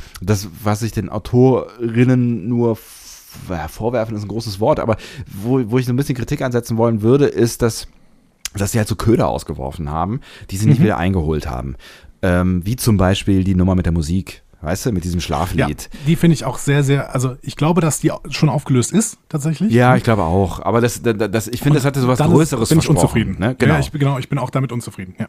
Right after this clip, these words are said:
Speaker 2: Mhm.
Speaker 1: Und, ähm, d-, ne, das, das waren so die kleinen Punkte, wo wir irgendwie gelernt aus den ersten beiden Staffeln, glaub ich, mit, mit, äh, äh, gewetzten, ähm,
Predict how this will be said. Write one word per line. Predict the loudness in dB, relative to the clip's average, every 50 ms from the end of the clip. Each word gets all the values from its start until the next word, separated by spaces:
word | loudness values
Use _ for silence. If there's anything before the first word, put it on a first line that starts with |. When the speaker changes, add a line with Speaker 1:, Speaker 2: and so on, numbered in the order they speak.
| -12 _ 0
Speaker 2:
Mhm. | 2 4
Speaker 1:
Und, | 4 2 0 -2 0
ähm, | 2 2 4 2 0 -2 -4
d-, | -6 -6 -6 -2
ne, | -2 0 2 2 2
das, | 0 0 -2 -2
das | -4 -4 0 2
waren | 0 0
so | 2 -2
die | -4
kleinen | -2 0 0 0 0
Punkte, | 2 0 0 0 0 0
wo | 2 2
wir | 2 2
irgendwie | 2 0 0 0 0
gelernt | 0 0 2 2 2 2 2 2
aus | 2 0 0
den | -2 -2
ersten | -2 -2 -2 -2 0 0
beiden | 0 0 0 -2
Staffeln, | -2 -2 -2 -2 0 0 0 2 2 2 0 -2 -4 -10 -16 -18 -18 -14 -4
glaub | -2 -2 0 0
ich, | -2 -6 -8 -6
mit, | -4 -4 -4 -4 -4
mit, | -4 -4 -4 -4 -10 -8
äh, | -4 -2 0 0 0 -2 -4 -10 -20 -20 -20 -20 -20 _ -2
äh, | 0 0 2
gewetzten, | 0 0 0 0 -2 -2 -4 -8 -4 0 2 2 4 4 4 2 2 0 -2
ähm, | 0 2 2 2 2 0 -2